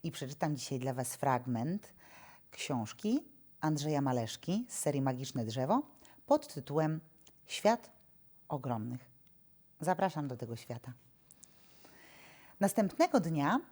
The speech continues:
była sobota. Kuki z Blubkiem uruchomili Drakulę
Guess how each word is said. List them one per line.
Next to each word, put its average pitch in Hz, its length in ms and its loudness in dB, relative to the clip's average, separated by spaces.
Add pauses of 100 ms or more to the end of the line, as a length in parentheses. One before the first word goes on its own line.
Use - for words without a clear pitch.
była 240 240 6
sobota. 135 460 0 (680)
Kuki 302 320 0
z 135 60 -4
Blubkiem 139 560 -2
uruchomili 156 680 0
Drakulę 151 960 0